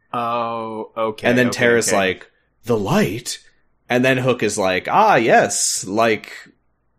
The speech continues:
Speaker 2: like the light, like an element."
Speaker 1: Yeah.
Speaker 2: The, the boy in the mask that you mentioned wants to steal it, and Tara's like, <gasps> "Oh no, he doesn't," that's right, I forgot. Hook doesn't say the boy in the mask is trying to steal it.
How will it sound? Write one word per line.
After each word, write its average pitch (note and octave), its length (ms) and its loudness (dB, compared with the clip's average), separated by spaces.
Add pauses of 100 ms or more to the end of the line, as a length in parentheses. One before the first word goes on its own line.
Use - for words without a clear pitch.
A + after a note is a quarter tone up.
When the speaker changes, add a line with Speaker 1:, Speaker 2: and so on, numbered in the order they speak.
(140)
Speaker 2:
like G#2 340 -4
the G2+ 160 -2
light, B2 360 0
like A2 240 -4
an G2+ 120 -4
element." A2 680 -2 (720)
Speaker 1:
Yeah. F#2+ 340 -6
Speaker 2:
The, G#2 140 -8
the A#2+ 200 -2
boy C3 460 6
in C#3+ 80 4
the B2+ 80 0
mask D#3 380 0
that D#3 160 0
you C#3 100 2
mentioned A#2 420 -2
wants A2+ 280 -2
to A2+ 120 -4
steal F3 440 0
it, F2+ 120 0
and F2+ 140 -8
Tara's F#2+ 340 -2
like, F2 280 -4
<gasps> C3 40 -14
"Oh B2+ 1700 -2
no, F#3+ 160 8
he D3+ 140 0
doesn't," G#3 280 4
that's D3+ 200 4
right, B2 300 4
I C3 100 0
forgot. B2+ 380 0
Hook F3 220 0
doesn't G3+ 320 4
say A#2 580 2
the B2 160 -8
boy A#2 280 2
in G#2+ 60 2
the G#2 80 -4
mask G2+ 340 -2
is A2 100 -6
trying A2+ 240 -2
to G#2 60 -4
steal A#2 380 -2
it. E2+ 240 -6